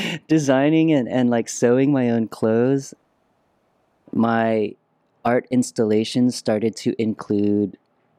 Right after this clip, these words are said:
regular materials that you can just get at Home Depot, you know, the hardware store.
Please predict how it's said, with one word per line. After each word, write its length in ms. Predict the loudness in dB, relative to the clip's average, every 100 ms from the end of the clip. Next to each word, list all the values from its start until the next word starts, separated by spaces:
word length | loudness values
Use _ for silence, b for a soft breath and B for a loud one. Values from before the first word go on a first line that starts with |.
| -8
regular 840 | -4 0 -2 -2 0 0 0 -2 -6 _ _ _ _
materials 640 | -6 -6 -2 0 2 0 0
that 140 | -4
you 80 | -2
can 160 | -4
just 200 | -4 -6
get 180 | -2 0
at 120 | 0
Home 240 | -2 -4 -4
Depot, 560 | -4 -4 -2 -2 -2 -6 _ _ _ _ _ _ _ _ _ _ -6
you 120 | -2
know, 100 | 0
the 120 | 0
hardware 340 | 0 -2 -2 -4
store. 460 | -4 -2 -2 -4